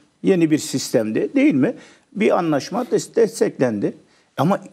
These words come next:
her zaman olmaz ki. M H P devleti yönetecek kadrolara sahip, ülkenin elli beş altmış yıllık bir siyasi hareketi, Türk milliyetçiliği, ülkücülük, bedel ödemiş.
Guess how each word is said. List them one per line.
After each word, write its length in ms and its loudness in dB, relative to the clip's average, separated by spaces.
her 200 2
zaman 420 -2
olmaz 400 0
ki. 180 -2
M 80 4
H 160 4
P 200 0
devleti 360 0
yönetecek 600 2
kadrolara 500 2
sahip, 460 0
ülkenin 520 0
elli 280 2
beş 320 0
altmış 420 -2
yıllık 280 0
bir 80 6
siyasi 500 0
hareketi, 600 0
Türk 260 -2
milliyetçiliği, 720 2
ülkücülük, 720 2
bedel 280 2
ödemiş. 460 0